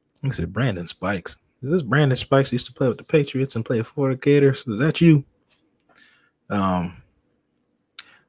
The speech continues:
Brandon Spikes says, "We need a good running back, like, two." I definitely, they definitely need a good running back, uh, one or two.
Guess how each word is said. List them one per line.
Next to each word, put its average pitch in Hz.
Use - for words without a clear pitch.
Brandon 117
Spikes 113
says, 104
"We 113
need 110
a 101
good 104
running 104
back, 104
like, 95
two." 101
I 76
definitely, 95
they 101
definitely 101
need 101
a 95
good 101
running 101
back, 98
uh, 92
one 104
or 110
two. 98